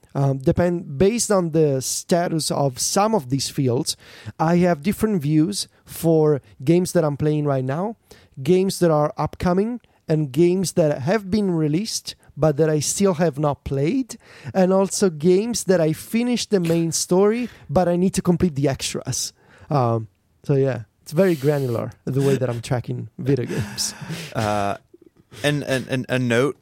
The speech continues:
Speaker 2: or I mean, wh-, why, why this as opposed to just, like, a list somewhere?
Speaker 1: Uh, because it, it looks colorful, and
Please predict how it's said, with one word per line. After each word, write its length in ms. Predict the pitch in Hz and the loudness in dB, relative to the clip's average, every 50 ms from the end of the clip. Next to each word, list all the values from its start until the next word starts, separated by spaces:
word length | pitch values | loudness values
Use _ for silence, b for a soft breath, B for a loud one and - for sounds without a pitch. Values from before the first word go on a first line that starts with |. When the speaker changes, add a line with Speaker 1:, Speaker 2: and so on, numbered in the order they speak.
| _ - | _ -2
Speaker 2:
or 140 | 120 117 117 | 0 0 0
I 40 | |
mean, 260 | 110 107 104 101 98 - - | 0 -2 -4 -4 -6 -8 -8
wh-, 200 | 107 107 113 - | -6 -4 -4 -4
why, 720 | 110 110 120 127 131 139 143 139 139 135 131 123 117 - - - _ _ _ _ | -4 -2 -2 0 0 0 0 0 0 0 -2 -4 -6 -12 -18 -20 _ _ _ _
why 320 | - 107 120 123 131 131 120 | -6 -2 0 2 2 0 0
this 300 | 110 117 117 110 - 113 | 0 0 0 0 0 -4
as 80 | 104 | -4
opposed 340 | 107 104 - 113 104 98 107 | -4 -4 -2 -2 -2 -2 -4
to 40 | 98 | -4
just, 200 | 101 101 95 - | -4 -4 -4 -4
like, 240 | 104 95 95 92 - - | -4 -6 -6 -8 -8 -6
a 80 | 117 104 | -4 -4
list 340 | 95 95 90 - - - - | -2 -4 -4 -6 -8 -8 -8
somewhere? 440 | - 95 78 69 62 53 - - _ _ _ _ _ _ _ _ _ _ _ _ _ _ _ _ _ _ _ _ _ _ _ _ _ _ _ _ _ _ _ _ _ _ _ _ _ _ _ _ _ _ _ _ b b b b b b b b b - | -8 -8 -8 -8 -10 -12 -14 -16 _ _ _ _ _ _ _ _ _ _ _ _ _ _ _ _ _ _ _ _ _ _ _ _ _ _ _ _ _ _ _ _ _ _ _ _ _ _ _ _ _ _ _ _ b b b b b b b b b -8
Speaker 1:
Uh, 180 | - 185 190 196 | -4 -2 0 2
because 260 | 185 220 269 226 214 | 2 2 2 0 0
it, 140 | 240 233 - | -2 0 2
it 120 | 214 190 | 2 2
looks 320 | 196 208 214 - - - - _ _ _ - | 2 2 0 -2 -4 -8 -8 _ _ _ -4
colorful, 720 | - 170 165 165 175 170 - - - 185 185 185 170 - _ _ - | 0 2 2 4 2 2 0 0 0 2 2 0 -2 -6 _ _ -2
and 560 | 151 156 151 151 151 151 151 151 147 135 | 0 0 2 2 0 0 0 -2 -2 -4